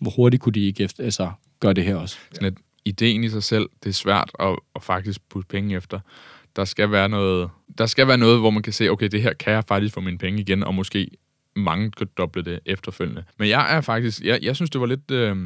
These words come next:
Speaker 2: interessant, fordi de har snakket om det mange afsnit, hvor det her, løveren var ikke så glad for, at iværksætteren ikke var fuldtid.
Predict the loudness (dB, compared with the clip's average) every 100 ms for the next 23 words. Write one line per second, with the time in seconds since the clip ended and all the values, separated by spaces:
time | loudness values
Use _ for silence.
0 | -8 _ _ -2 0 0 2 2 0 -4
1 | 2 2 2 2 4 4 2 4 4 2
2 | 4 2 2 0 2 2 2 2 6 6
3 | 6 2 0 2 2 2 2 4 4 2
4 | -2 -2 -4 -4 0 0 0